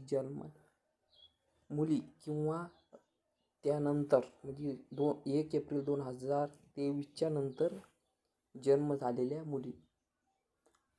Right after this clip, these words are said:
त्यांना जन्मानंतर पाच हजार रुपये, पहिलीमध्ये सहा हजार रुपये, सहावीमध्ये सात हजार रुपये,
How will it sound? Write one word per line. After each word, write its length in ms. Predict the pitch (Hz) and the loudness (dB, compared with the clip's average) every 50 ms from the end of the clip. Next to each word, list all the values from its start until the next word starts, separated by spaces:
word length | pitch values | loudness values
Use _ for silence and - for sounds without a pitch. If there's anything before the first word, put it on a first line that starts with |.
| _ _ _ _ _ - | _ _ _ _ _ -2
त्यांना 280 | 151 147 151 151 151 143 | -2 0 0 0 -2 0
जन्मानंतर 800 | 139 - 147 147 147 151 147 151 147 147 143 139 - 143 147 147 147 - _ - | 0 2 2 2 2 2 0 0 0 -2 -2 0 0 0 0 0 -4 -6 _ 2
पाच 240 | 143 147 147 151 | 2 2 4 2
हजार 200 | 131 120 123 127 127 | 0 2 2 2 2
रुपये, 340 | 127 123 - 135 135 151 165 - _ _ _ _ _ _ _ _ _ _ _ _ - | 0 -2 -2 -4 -4 -4 -6 -12 _ _ _ _ _ _ _ _ _ _ _ _ 2
पहिलीमध्ये 680 | 151 143 147 143 143 156 160 156 151 139 127 127 127 120 - - - _ _ - - - | 2 2 4 4 2 2 4 4 2 2 4 2 2 2 0 -4 -16 _ _ -20 -10 -2
सहा 260 | - 143 139 151 147 135 | 0 2 2 4 2 0
हजार 260 | 123 117 117 120 117 | 0 0 0 0 0
रुपये, 280 | 117 - - - - 147 - _ _ _ _ _ _ - - | 0 -4 -8 -10 -12 -14 -14 _ _ _ _ _ _ -4 -2
सहावीमध्ये 680 | 135 131 135 135 - 151 151 143 131 123 123 120 123 143 - - _ | 0 0 0 -2 -2 -2 -2 -2 -2 -2 -4 -4 -8 -8 -10 -16 _
सात 440 | - - - 151 151 165 160 - - | -18 -2 4 6 6 6 6 4 0
हजार 220 | 127 113 123 120 | 0 4 4 2
रुपये, 260 | 117 113 113 - - | 2 2 -2 -6 -12